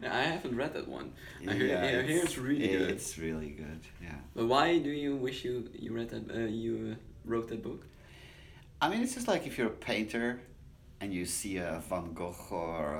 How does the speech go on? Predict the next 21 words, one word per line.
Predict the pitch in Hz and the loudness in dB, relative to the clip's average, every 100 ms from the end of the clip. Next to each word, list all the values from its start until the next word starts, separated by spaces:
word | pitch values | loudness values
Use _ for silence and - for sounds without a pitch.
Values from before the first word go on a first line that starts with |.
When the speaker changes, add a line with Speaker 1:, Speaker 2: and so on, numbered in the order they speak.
| 80 | -2
Speaker 2:
a | |
Rembrandt | 85 85 82 82 80 82 | -2 -4 -4 -2 -2 -4
or | |
something | 80 87 87 | -6 -4 -4
that's | 78 80 85 | -6 -6 -8
really, | 82 85 85 82 | -6 -2 -2 -2
really | 80 80 80 | -2 -2 -4
perfect. | 80 - 95 90 117 123 - - - | -6 -2 -2 -2 -4 -6 -8 -18 -4
Speaker 1:
Yeah. | 110 101 101 - - - - - - - - - - | -2 -2 -4 -12 -18 -18 -20 -20 -20 -20 -20 -18 -16
Speaker 2:
And | - - - - | -16 -14 -16 -14
of | - - | -14 -10
course, | 104 92 - | -6 -6 -4
you | 85 | -6
wish | 87 - | -6 -6
that | 78 | -6
you | 92 | -4
were | 87 87 | -6 -6
that | 85 78 | -6 -8
good. | - 85 80 - | -10 -10 -12 -6
Speaker 1:
Yeah. | 120 113 | 0 2
Speaker 2:
You | 95 | 0